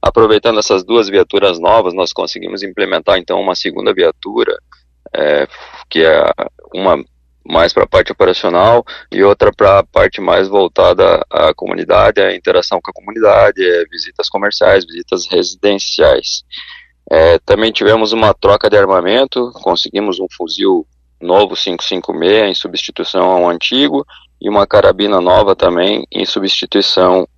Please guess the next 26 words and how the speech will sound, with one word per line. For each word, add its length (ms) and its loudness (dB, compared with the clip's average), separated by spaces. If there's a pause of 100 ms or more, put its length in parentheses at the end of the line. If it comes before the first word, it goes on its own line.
(120)
à 560 4
antiga. 720 -4 (720)
É, 160 4
por 200 0
falar 240 4
nisso, 260 0
agora 240 4
em, 180 -4
em 480 -10
janeiro, 840 0 (100)
nós 180 -2
vamos 280 -4
ter 180 0
uma 120 2
alteração 680 2
de, 480 -4
de 80 2
armamento 560 -2
também, 340 -2
o 160 -4
armamento 460 -2
de 100 -4
porte 460 0
nosso 320 0
vai 140 2
mudar. 340 2